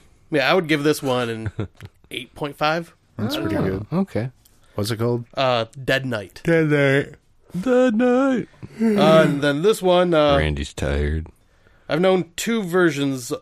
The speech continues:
Speaker 1: or this one's going by two different na-, or two names. One's longer, one's shorter. It's, uh, Incident, uh, Incident in a Ghostland, or also known as just Ghostland.
Speaker 2: Hmm.
Speaker 1: Uh, actually directed by the guy that did Martyrs, the original
Speaker 3: Okay.
Speaker 1: Martyrs.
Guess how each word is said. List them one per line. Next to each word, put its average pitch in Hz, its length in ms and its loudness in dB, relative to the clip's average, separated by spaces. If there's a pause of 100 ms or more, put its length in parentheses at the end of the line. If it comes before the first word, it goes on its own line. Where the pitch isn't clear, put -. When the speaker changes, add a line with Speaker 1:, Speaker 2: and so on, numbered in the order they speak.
Speaker 1:
or 147 220 -2
this 160 120 0
one's 160 140 0
going 151 240 2
by 123 100 2
two 151 200 -2
different 127 240 -4
na-, 117 220 -6
or 127 100 -2
two 147 400 -2
names. 117 500 -4
One's 117 280 -6
longer, 117 260 -4
one's 110 160 -6
shorter. 104 280 -8 (320)
It's, - 120 -12
uh, 107 220 -2 (120)
Incident, 175 460 -4 (120)
uh, 151 180 -2 (180)
Incident 185 520 -4 (140)
in 165 120 -2
a 147 80 -2
Ghostland, 151 680 -4 (420)
or 143 200 -2
also 127 280 -6
known 117 160 -6
as 110 160 -6
just - 240 -14 (100)
Ghostland. 95 540 -18 (580)
Speaker 2:
Hmm. 196 80 -4
Speaker 1:
Uh, 110 260 -2
actually 165 380 0
directed 156 480 -2
by 143 400 2
the 135 100 -4
guy 131 200 -2
that 131 100 -4
did 127 140 -6
Martyrs, 117 420 -4 (540)
the 123 100 -4
original 113 260 0
Speaker 3:
Okay. 92 80 -2
Speaker 1:
Martyrs. 113 300 -6